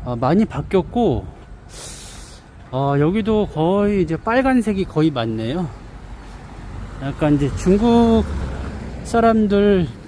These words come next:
뭐 정서와 문화와 그런 그 뭐랄까 강인함? 빨간색? 오,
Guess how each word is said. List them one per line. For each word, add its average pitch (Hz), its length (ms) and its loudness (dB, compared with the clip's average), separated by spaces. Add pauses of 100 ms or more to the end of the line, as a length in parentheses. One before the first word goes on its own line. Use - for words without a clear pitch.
뭐 151 120 0
정서와 160 640 4
문화와 139 600 0 (960)
그런 135 400 -2 (1300)
그 - 100 -8 (220)
뭐랄까 127 380 -2
강인함? 175 520 4 (220)
빨간색? 202 500 0 (2750)
오, 117 160 -8